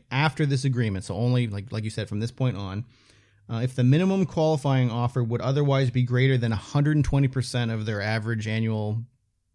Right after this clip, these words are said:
salary, it's cut back to one twenty. So the absolute most your qualifying offer can be is twenty percent more of the current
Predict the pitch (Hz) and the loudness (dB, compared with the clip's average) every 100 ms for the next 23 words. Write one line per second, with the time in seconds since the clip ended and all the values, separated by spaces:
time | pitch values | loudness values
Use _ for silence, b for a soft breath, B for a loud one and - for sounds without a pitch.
0 | _ - 107 120 135 151 _ _ _ _ | _ -4 -2 0 0 -2 _ _ _ _
1 | _ _ - 131 127 - - 139 123 117 | _ _ -4 -2 -2 -6 -2 0 0 -2
2 | 107 110 107 - 95 110 120 - 127 117 | 0 -2 -4 -8 -10 -10 -12 -4 -2 0
3 | 113 123 123 - 127 156 - 160 135 135 | 0 -2 -2 -2 0 0 2 0 4 4
4 | 143 131 127 117 123 127 127 127 123 127 | 4 0 -2 -2 -2 0 0 0 -2 -2
5 | 127 127 127 139 143 113 110 120 _ _ | -2 0 0 2 0 -2 -4 -8 _ _
6 | _ - - 131 123 120 123 113 113 113 | _ -10 0 2 2 0 0 2 0 0
7 | 104 110 113 - 104 98 | -2 -4 -6 -4 -4 -4